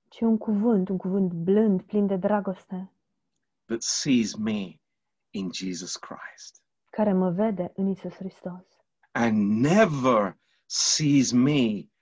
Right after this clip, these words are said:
Speaker 2: a different way.
Speaker 1: Și nu mă vede niciodată într-un mod diferit.
Speaker 2: And I say, that's how we see each other as well.
Speaker 1: Și eu vă spun, astfel ne vedem unii pe ceilalți, de asemenea.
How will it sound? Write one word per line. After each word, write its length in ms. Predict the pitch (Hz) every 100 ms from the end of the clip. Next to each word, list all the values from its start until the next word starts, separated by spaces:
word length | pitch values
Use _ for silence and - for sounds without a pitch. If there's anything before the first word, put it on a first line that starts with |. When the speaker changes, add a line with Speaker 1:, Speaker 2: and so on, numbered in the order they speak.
| _ _
Speaker 2:
a 100 | 117
different 680 | 87 117 120 104 107 101 _ _
way. 500 | 95 90 82 - _ _ _ _ _ _ _
Speaker 1:
Și 180 | -
nu 120 | 208 220
mă 140 | 220
vede 220 | 208 196
niciodată 600 | 208 208 202 180 202 196
într-un 360 | - 190 190 190
mod 140 | 185 180
diferit. 600 | 185 196 190 185 _ _ _ _ _ _ _ _ _ _ _ -
Speaker 2:
And 260 | 113 120
I 40 | 131
say, 540 | - - 113 104 - _ _ -
that's 200 | 147 - -
how 240 | 156 135 131
we 120 | 139
see 460 | - - 143 139
each 320 | 127 - 175 135
other 200 | 87 - _ _
as 160 | 104 98
well. 400 | 113 101 76 _ _ _ _ _ _ _ _
Speaker 1:
Și 100 | 214
eu 80 | 196
vă 80 | 202
spun, 240 | - 208 190
astfel 420 | 240 220 - 190
ne 100 | 185
vedem 220 | 180 185
unii 180 | 185 190
pe 100 | 190
ceilalți, 580 | - 208 175 190 180 180
de 60 |
asemenea. 600 | 196 - 208 185 185 185